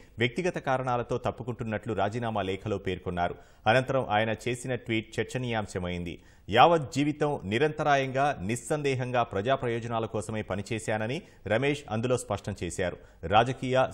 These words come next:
సామాజిక, ఆర్థిక, వ్యాపార ఒత్తిళ్లకు అతీతంగా వ్యవహరించానని సామాజిక మాధ్యమం ఎక్స్లో పోస్ట్ చేశారు.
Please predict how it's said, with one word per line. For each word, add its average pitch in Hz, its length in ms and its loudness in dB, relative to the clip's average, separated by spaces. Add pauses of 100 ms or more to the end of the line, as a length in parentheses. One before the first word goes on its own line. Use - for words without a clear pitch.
సామాజిక, 110 460 2
ఆర్థిక, 123 720 2 (240)
వ్యాపార 147 400 4
ఒత్తిళ్లకు 131 520 0
అతీతంగా 117 420 -2
వ్యవహరించానని 104 840 0 (220)
సామాజిక 156 440 0
మాధ్యమం 120 600 0
ఎక్స్లో 117 400 0
పోస్ట్ 104 440 -4
చేశారు. 90 520 -4